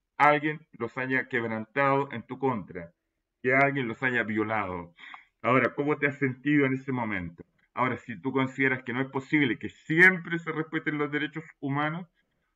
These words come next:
también puedes plantearlo, ¿verdad? Es válido. Sin duda que, eh, como lo señalamos en una guía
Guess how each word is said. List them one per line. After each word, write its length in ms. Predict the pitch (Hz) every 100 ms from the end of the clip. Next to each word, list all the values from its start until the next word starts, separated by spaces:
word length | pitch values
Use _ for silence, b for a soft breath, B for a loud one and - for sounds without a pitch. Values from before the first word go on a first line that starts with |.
| _ _ _
también 340 | 107 123 135
puedes 220 | 139 139
plantearlo, 840 | 135 131 135 135 147 104 85 82 82 -
¿verdad? 360 | 101 110 147 196 _ _ _ _ _ _ _ _ _ _ _ _ _ _ _
Es 120 | 120
válido. 420 | 113 110 80 71 69 _ _ _ b b b b _ _ _ _ _ _ _ _ _ _ _ _ _ _ _ _ _ _
Sin 280 | - 202 196
duda 320 | 180 170 165
que, 300 | 135 135 131
eh, 200 | 101 - _ -
como 220 | 127 127
lo 520 | 123 123 123 117 - _ _ _ _
señalamos 760 | - 120 123 147 165 165 - _
en 260 | 117 123 127
una 200 | 151 143
guía 460 | 135 135 135 131